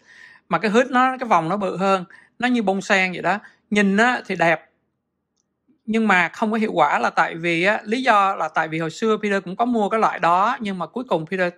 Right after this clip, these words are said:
thấy cái loại này Peter thích hơn. Cái loại này á, có thể nói là nhìn nó gọn gàng, tuy là nhìn nó không có đẹp, nhưng mà đối với Peter là nó rất là thẩm mỹ, rất là đẹp. Nhưng mà lý do Peter chọn cái này là tại vì như vậy nè.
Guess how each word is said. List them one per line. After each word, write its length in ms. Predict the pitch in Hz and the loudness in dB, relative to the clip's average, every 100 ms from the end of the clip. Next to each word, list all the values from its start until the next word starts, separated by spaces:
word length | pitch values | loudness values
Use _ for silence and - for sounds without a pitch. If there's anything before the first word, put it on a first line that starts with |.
| - | -6
thấy 160 | 208 214 | -6 -4
cái 120 | 247 | -4
loại 160 | 185 | -4
này 140 | 156 147 | -6 -8
Peter 240 | 180 175 | -6 -6
thích 120 | 254 254 | -8 -6
hơn. 240 | 208 185 - _ - - - _ | -4 -4 -8 _ -20 -20 -20 _
Cái 100 | 294 | 2
loại 160 | 240 202 | 4 4
này 260 | 180 175 | -2 0
á, 80 | 196 | 0
có 100 | 247 | 0
thể 140 | 226 208 | -2 0
nói 280 | 208 214 | 2 0
là 80 | 247 | -2
nhìn 320 | 180 175 165 | -6 -6 -6
nó 420 | 170 175 208 247 226 | -2 0 0 -4 -6
gọn 200 | 160 170 | -8 -4
gàng, 360 | 165 160 143 139 _ _ _ _ _ | -2 -2 -4 -12 _ _ _ _ _
tuy 220 | 220 220 | 2 2
là 100 | 208 | 0
nhìn 240 | 175 180 170 | -2 -2 -4
nó 80 | |
không 100 | 226 | -4
có 80 | 220 | -2
đẹp, 360 | 220 170 156 _ _ _ 208 | 0 0 -2 _ _ _ -8
nhưng 120 | 196 | -4
mà 120 | 170 | -4
đối 260 | 185 190 220 | -2 -2 -2
với 100 | 254 | -6
Peter 400 | 220 202 190 180 | -4 -2 -2 -2
là 120 | 151 | -4
nó 140 | 175 | -4
rất 240 | 196 240 220 | -2 -2 -4
là 80 | - | -8
thẩm 200 | 143 175 | -8 -8
mỹ, 200 | 131 185 | -8 -6
rất 160 | 214 226 | -6 -4
là 60 | |
đẹp. 220 | 170 147 - - - - | -6 -6 -10 -20 -16 -4
Nhưng 160 | 220 | 0
mà 140 | 214 175 | 2 0
lý 180 | 202 247 | 0 2
do 180 | 208 | 2
Peter 260 | 190 202 190 | 2 -4 -4
chọn 160 | - - | -4 -6
cái 100 | 202 | -6
này 140 | 180 | -4
là 120 | 160 151 | -4 -6
tại 220 | 165 147 | -8 -10
vì 120 | 151 | -12
như 160 | 156 170 | -10 -6
vậy 200 | 147 | -6
nè. 120 | 143 | -6